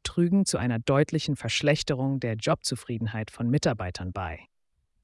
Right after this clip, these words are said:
Hinzu kommen, so berichtet die Washington Post, Daten des U S Bureau Labor Statistics, die neueren Rückholaktionen keine relevante Auswirkung bescheinigen. Obwohl auch zweitausenddreiundzwanzig sehr viele,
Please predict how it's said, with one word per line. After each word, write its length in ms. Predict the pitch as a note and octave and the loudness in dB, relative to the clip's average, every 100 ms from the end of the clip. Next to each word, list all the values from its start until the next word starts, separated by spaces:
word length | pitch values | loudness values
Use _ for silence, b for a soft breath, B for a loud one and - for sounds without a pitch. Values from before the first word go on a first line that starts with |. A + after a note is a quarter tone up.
| _ | _
Hinzu 320 | - D3+ - | -4 0 2
kommen, 460 | C4 F#3+ F3 F#3 G3 | 4 6 6 6 2
so 260 | - D3+ D3+ | -2 -2 0
berichtet 460 | C#3+ D#3 - C#3 | 2 2 0 -2
die 100 | B2+ | -2
Washington 440 | A#2+ C#3 - D3 A2+ | 2 2 2 0 0
Post, 520 | - D3+ E3+ - - _ _ | 2 2 0 -4 -14 _ _
Daten 340 | - B2+ C3 D3 | -2 0 2 0
des 180 | C3+ - | -2 -2
U 120 | C#3 | 0
S 200 | C3+ C3 | 0 0
Bureau 180 | - B2 | -2 0
Labor 260 | C#3 C#3+ | 2 2
Statistics, 840 | C3+ - - D#3+ - D#3 D3 - - b b - | 0 -2 -2 0 0 0 0 -4 -14 b b 0
die 80 | |
neueren 480 | C#3+ C#3+ E3 E3+ C#3+ | 2 6 8 8 4
Rückholaktionen 1160 | C3 E3+ - F#3 F3 D#3 - - C#3+ C#3+ C#3+ C#3+ b b - | 2 2 4 4 4 2 -2 -2 0 2 0 -2 b b -6
keine 340 | - D#3+ D3+ | 2 4 4
relevante 480 | C3+ A#2+ B2+ A#2+ - | 2 2 0 -2 -2
Auswirkung 560 | B2 - A2 G#2 G2+ | -2 -2 -4 -8 -8
bescheinigen. 640 | F#2+ - G#2+ G2 F2+ F2 E2+ _ _ _ _ _ _ _ _ | -4 -4 -2 -4 -6 -8 -12 _ _ _ _ _ _ _ _
Obwohl 340 | - C3 F3+ G3+ | -6 4 6 8
auch 140 | D#3+ | 6
zweitausenddreiundzwanzig 1300 | - D3+ D#3 D3+ C#3 C#3 B2+ C#3+ D#3 - C#3+ C#3+ C3 | 2 4 4 4 4 2 4 4 4 2 0 0 -4
sehr 340 | B2 C3 D3+ | -2 4 4
viele, 540 | F3 - E3+ E3 E3 | 4 0 2 4 4